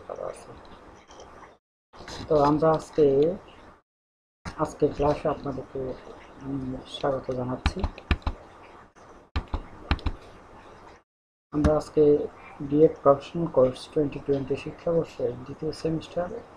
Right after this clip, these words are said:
শিক্ষা গবেষণা বিষয়ে Unit পাঁচ, এ-,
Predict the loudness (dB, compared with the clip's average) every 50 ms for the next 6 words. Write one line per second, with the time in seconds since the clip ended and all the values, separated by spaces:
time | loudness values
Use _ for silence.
0 | -20 -20 -20 _ _ _ _ _ _ _ _ _ _ _ _ _ _ -8 -6 -6
1 | -6 -6 -8 -4 0 2 4 4 4 2 -2 -4 -8 -8 -4 0 4 4 4 4
2 | 4 0 -2 -4 -4 -2 -2 -2 -4 -4 -6 -8 -8 -8 -4 -2 0 0 2 0
3 | 0 -4 -6 -8 -12 -16 -20 -20 -20 -20 -20 -20 _ _ -8 -4 0 2 4 4
4 | 2 2 -2 -10 -20 -2 2 2 2 2 0 -4 -12 -18 -18 -18 -18 -18 -20 -20
5 | -20 -20 -20 -20 _ _ _ _ _ _ _ _ _ _ _ _ _ _ _ _
6 | _ _ _ _ _ _ _ _ _ _ _ _ _ -8 -6 -4 -2 -2 -2 -2